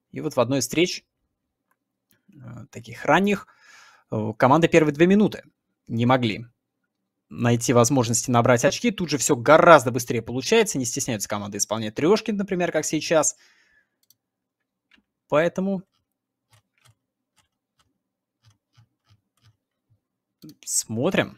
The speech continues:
смотрим и верим, что Сберлизинг будет догонять своих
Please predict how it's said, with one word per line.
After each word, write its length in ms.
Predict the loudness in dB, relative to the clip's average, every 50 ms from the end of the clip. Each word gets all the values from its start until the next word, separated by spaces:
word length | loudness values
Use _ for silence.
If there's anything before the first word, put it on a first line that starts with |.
| _ _ _
смотрим 580 | -10 -10 -8 -6 -6 -6 -4 -2 -2 -2 0
и 40 | 2
верим, 260 | 2 2 2 2 0
что 220 | -2 -4 -6 -6 -6
Сберлизинг 680 | -4 -2 -2 -2 0 0 -2 -2 -2 -2 -4 -6 -10 _ _ _ _ _ _ _ _ _ _ _ _ _ _ _ _ _ _ _ _ _ _ _ _ _ _ _ _ _ _ _ _ -18
будет 400 | -14 -8 -4 -4 -2 -2 -2 -2
догонять 480 | 0 2 4 4 4 4 0 0 0
своих 880 | -2 -4 -4 -4 -6 -6 -8 -6 -6 -4 -2 -2 -2 -4 -6 -8 -12